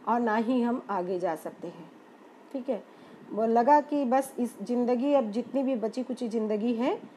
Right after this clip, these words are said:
इसी बस में गुजारनी है और इससे सीधे लोक को प्रयाण, माने यहीं से हमको सीधा ऊपर ही जाना है।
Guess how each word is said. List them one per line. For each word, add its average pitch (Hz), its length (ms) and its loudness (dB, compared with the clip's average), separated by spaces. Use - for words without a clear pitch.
इसी 220 240 0
बस 220 300 2
में 294 160 4
गुजारनी 254 540 2
है 370 200 -2
और 240 240 0
इससे 269 340 0
सीधे 269 420 2
लोक 254 340 6
को 285 100 2
प्रयाण, 208 400 2
माने 262 240 0
यहीं 247 320 4
से 339 140 0
हमको 302 280 2
सीधा 254 320 0
ऊपर 220 300 2
ही 262 200 0
जाना 151 280 -2
है। 160 140 -14